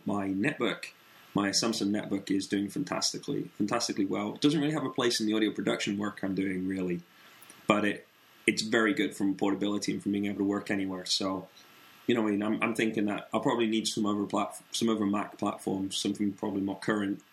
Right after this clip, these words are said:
when the MacBook dies, but I'm wondering if something like, um, you know, you know, may-, maybe, like, an iMac or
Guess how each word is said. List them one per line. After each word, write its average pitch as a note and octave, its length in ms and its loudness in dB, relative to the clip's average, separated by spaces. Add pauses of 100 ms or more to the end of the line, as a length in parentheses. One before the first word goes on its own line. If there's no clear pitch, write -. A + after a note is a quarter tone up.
(120)
when G2 140 4
the G2 60 4
MacBook F#2+ 360 -2
dies, G#2+ 400 0
but G#2 320 -4 (200)
I'm A2 120 6
wondering A2 260 4
if G2+ 100 -2
something G2+ 300 0
like, F#2+ 260 -2
um, F2+ 640 -2
you G2+ 120 -2
know, G2 140 -10 (1500)
you G#2 80 4
know, F#2 160 -6 (480)
may-, G2+ 160 0
maybe, F#2+ 280 -2
like, G2 200 -6
an G2 80 -2
iMac F#2+ 680 -4
or F#2+ 320 -4